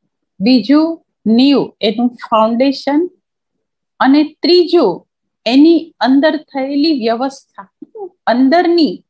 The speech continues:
interior આર્કિટેક્ચરી design. આ ત્રણ વસ્તુને આધારે કોઈ પણ ભવનની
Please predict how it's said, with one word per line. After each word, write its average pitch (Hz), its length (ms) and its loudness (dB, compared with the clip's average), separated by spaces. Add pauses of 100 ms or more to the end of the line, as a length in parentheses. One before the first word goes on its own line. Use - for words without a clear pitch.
(340)
interior 294 720 0 (280)
આર્કિટેક્ચરી 262 1000 -6
design. 220 600 -4 (1080)
આ 254 120 0
ત્રણ 359 560 -2
વસ્તુને 349 680 -4
આધારે 294 680 -4 (280)
કોઈ 330 240 -2
પણ 359 260 0
ભવનની 254 800 -2